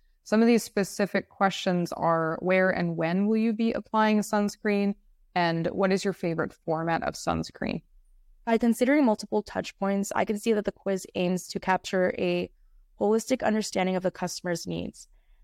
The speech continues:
Speaker 2: That being said, what makes Supergoop's product quiz different from other product quizzes in the skincare market?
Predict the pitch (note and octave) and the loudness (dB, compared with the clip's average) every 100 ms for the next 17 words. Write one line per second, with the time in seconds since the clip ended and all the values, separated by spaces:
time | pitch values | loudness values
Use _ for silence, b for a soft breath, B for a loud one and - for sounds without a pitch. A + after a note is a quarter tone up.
0 | _ G3 G#3 C#4+ C4 F#3+ F#3 F#3+ - G#3+ | _ 2 4 2 2 2 4 4 2 0
1 | A3 - F#3+ G#3 F#3+ F#3+ - - F#3+ F#3+ | -2 -6 -8 -6 -2 -2 -2 -4 -2 -2
2 | - F3+ E3+ E3 - F#3 A3 A3 - F#3+ | 0 0 0 -2 -4 -2 -2 -2 -4 -2
3 | F#3+ F3+ F3 - F3+ F3 - F3 F3 - | 0 0 -2 0 0 0 -4 -4 -4 -6
4 | - F3 - - E3+ E3 F3+ E3 D#3 - | -4 -4 -4 -6 -6 -4 -4 -2 -4 -6
5 | - | -10